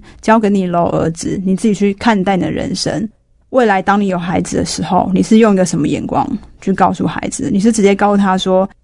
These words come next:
这样做是错的哦，这样做是对的，还是你可以告诉你的小孩一个故事，把里面的这个故事里面的人事时地物，用一些比喻啊，或是用一些想象，去把这个故事的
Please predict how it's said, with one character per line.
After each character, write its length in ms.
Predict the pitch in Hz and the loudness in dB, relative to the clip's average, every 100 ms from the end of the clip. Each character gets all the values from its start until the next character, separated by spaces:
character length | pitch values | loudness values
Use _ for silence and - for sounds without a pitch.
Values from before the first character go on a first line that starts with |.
| _ | _
这 100 | 294 | 0
样 140 | 262 | 0
做 160 | 220 233 | 2 0
是 100 | 226 | 0
错 240 | 214 233 | 0 2
的 80 | 190 | 2
哦， 140 | 180 180 | 2 2
这 100 | 214 | 0
样 100 | 202 | 0
做 120 | 196 | -2
是 100 | 185 | -2
对 240 | 185 165 | -2 -2
的， 160 | 131 - | -4 -8
还 200 | - 196 | -4 0
是 100 | 254 | 2
你 80 | 214 | 2
可 160 | 220 | 2
以 40 | 202 | 2
告 200 | - 196 | 4 4
诉 160 | 190 | 4
你 60 | 180 | -2
的 180 | 170 170 | 0 -2
小 180 | 180 185 | -2 -2
孩 300 | 190 - - - - - | -2 -4 -8 -20 -20 -4
一 100 | - | 2
个 100 | 240 | 2
故 220 | 214 226 | 2 0
事， 440 | 196 - 208 160 - - - - | 0 -4 -2 -4 -6 -16 -20 0
把 160 | 208 | 2
里 100 | 220 | 2
面 160 | 202 247 | 2 0
的 80 | 196 | 0
这 80 | 226 | 0
个 120 | 202 | 0
故 200 | 240 226 | 0 -2
事 120 | 226 | -2
里 100 | 190 | -2
面 120 | 196 | 0
的 200 | 202 185 - - - | 0 0 -4 -20 -2
人 180 | 202 | 0
事 200 | 196 262 | 2 0
时 160 | 226 185 | -2 -4
地 240 | 185 202 | 0 2
物， 320 | 196 196 180 - - - - | 2 2 -2 -4 -18 -20 0
用 280 | 226 208 | 0 2
一 20 | 202 | -2
些 460 | - 196 190 190 208 _ _ | 0 0 0 -4 -8 _ _
比 160 | 208 | -2
喻 280 | 190 254 269 | 2 4 6
啊， 500 | 214 202 196 196 196 - _ - | 6 4 2 0 -4 -10 _ -10
或 160 | 226 | -6
是 140 | 220 226 | -2 0
用 120 | 208 | 0
一 40 | |
些 120 | 208 | 0
想 300 | 202 - - | -2 -4 -8
象， 260 | 165 185 - - - | -4 -4 -4 -14 -20
去 140 | - - | -4 0
把 160 | 180 | 2
这 80 | 190 | 2
个 80 | 214 | 0
故 200 | 233 214 | 0 0
事 220 | - 220 | 2 2
的 220 | 180 180 | 2 -2